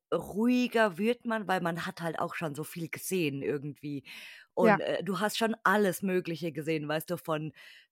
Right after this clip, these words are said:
Speaker 1: kuriosen Orten bis Fabriken, bis Häuser, bis, keine Ahnung, 'n Spielplatz, alles eigentlich querbeet.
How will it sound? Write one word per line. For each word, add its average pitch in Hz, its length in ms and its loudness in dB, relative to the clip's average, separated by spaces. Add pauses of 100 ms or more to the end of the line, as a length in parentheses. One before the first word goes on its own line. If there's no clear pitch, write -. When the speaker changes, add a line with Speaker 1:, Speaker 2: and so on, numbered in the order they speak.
(120)
Speaker 1:
kuriosen 196 720 4
Orten 175 520 0
bis 185 220 -4
Fabriken, 185 640 -2
bis 196 240 -4
Häuser, 170 420 2
bis, 165 300 -6
keine 185 400 0
Ahnung, 175 440 0
'n 190 120 -2
Spielplatz, 175 880 -2
alles 233 360 4
eigentlich 156 460 -4
querbeet. 175 480 -2